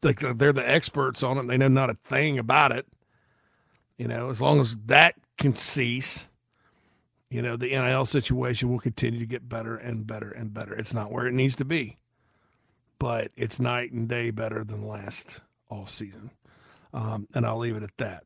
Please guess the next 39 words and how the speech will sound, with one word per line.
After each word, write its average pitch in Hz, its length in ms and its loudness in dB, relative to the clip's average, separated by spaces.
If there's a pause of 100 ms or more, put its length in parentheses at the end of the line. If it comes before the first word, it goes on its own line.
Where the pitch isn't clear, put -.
(140)
So 110 360 -4
those 120 280 0
of 120 100 -2
you 123 140 0
that 117 120 -2
wanna 117 220 0
continue 120 400 2
to 113 80 -2
work 123 240 -2
against 147 400 2
it, 156 120 4 (640)
all 117 200 -2
you're 113 140 -2
doing 120 460 -2
is 104 300 -12
taking 120 400 -4
your 120 100 0
team 135 520 2 (480)
and 107 520 -10
taking 123 380 0
a 113 100 -2
gigantic 110 680 -4
dump 107 340 -8
on 104 200 -8
it. - 220 -14 (180)
And 117 140 -2
you're 120 140 2
not 117 200 0
hurting 113 360 0
anyone 151 340 4
else. 185 400 0 (680)
Uh, 107 260 -6
you're 113 220 -2
not 123 240 0
justifying 135 720 0
your 117 160 -2
own 143 220 4
opinions. 156 640 4 (640)
Uh, 104 80 -10